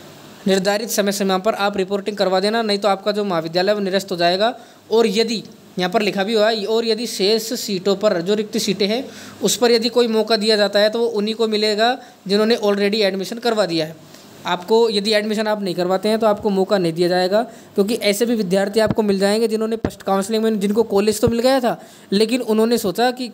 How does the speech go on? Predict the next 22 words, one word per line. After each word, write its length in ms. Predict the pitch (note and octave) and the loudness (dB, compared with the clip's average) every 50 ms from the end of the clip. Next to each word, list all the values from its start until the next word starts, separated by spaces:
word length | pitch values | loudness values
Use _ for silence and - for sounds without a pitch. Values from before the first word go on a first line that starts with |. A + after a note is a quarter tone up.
| - | -2
college 280 | - G#3 G#3 A3 G#3+ A3 | 0 2 2 2 2 0
change 280 | G#3 G#3+ G3+ G3+ G#3 G3+ | 0 0 0 2 2 2
करवाएंगे, 420 | G3+ G3+ F#3+ F#3 F#3+ G3 A3 A3+ | 0 2 2 4 2 2 2 0
हम 100 | G#3 G3 | -2 -2
तो 80 | F#3 G#3 | 0 0
admission 380 | F#3+ F#3 G3 G3 G3 G#3 G3+ F#3 | 0 0 0 -2 -4 -4 -4 -4
नहीं 140 | F3 E3+ | -4 -4
करवाएंगे। 400 | E3 F3+ E3+ E3+ F3 F#3+ G#3+ A3+ | -2 0 0 2 2 2 2 0
और 80 | A#3 G#3+ | 0 0
मैंने 200 | G#3 G3+ G#3 G3+ | 0 0 0 -2
समझाया 380 | - - E3+ D#3+ E3 E3 E3+ F#3+ | -2 -4 -4 0 2 2 2 2
भी 100 | G3+ G3 | 0 0
था 100 | A3+ G#3+ | 0 0
बहुत 200 | F#3+ F3 F3 F3 | 0 0 -2 0
बार, 280 | E3+ F3+ G3+ A#3 A#3 - - - - - - - | 2 2 2 2 0 -4 -18 -20 -20 -12 -4 -2
लेकिन 340 | F3+ F#3+ A3 G#3+ F3+ - - - | 0 2 2 0 0 -2 -6 -4
देख, 240 | F3 F3+ F#3+ F#3+ G3 - - - - - - | 0 0 0 -2 -2 -10 -16 -20 -12 -4 -2
मानने 320 | F#3 F#3+ G3 G#3 A3 A3+ A3+ | 0 0 0 0 0 0 0
वाले 180 | A3 A3+ A3+ A3 | 0 0 0 0
कहाँ 180 | G#3+ F#3 E3 D#3+ | -2 -2 -2 -2
पर 160 | F#3+ F#3+ F#3+ | 0 0 0
हैं। 160 | G#3+ A3+ | 0 0